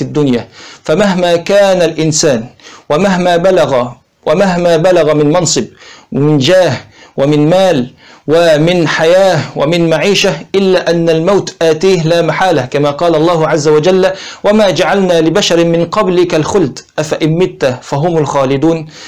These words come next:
فإذا كان النبي صلى الله عليه وسلم مات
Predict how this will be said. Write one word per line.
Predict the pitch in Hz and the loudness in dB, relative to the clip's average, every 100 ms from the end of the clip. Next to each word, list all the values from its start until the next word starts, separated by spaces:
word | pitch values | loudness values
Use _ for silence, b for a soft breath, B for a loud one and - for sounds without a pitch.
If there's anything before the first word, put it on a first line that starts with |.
| B | B
فإذا | 175 190 208 | -2 0 0
كان | 214 233 | 0 0
النبي | 202 190 208 190 | 2 2 2 2
صلى | 175 170 | 2 0
الله | 165 190 175 | 2 0 0
عليه | 165 170 | 2 2
وسلم | 156 185 180 180 180 175 - - | 2 2 2 2 0 -4 -10 -8
مات | 160 175 123 | -2 -2 -4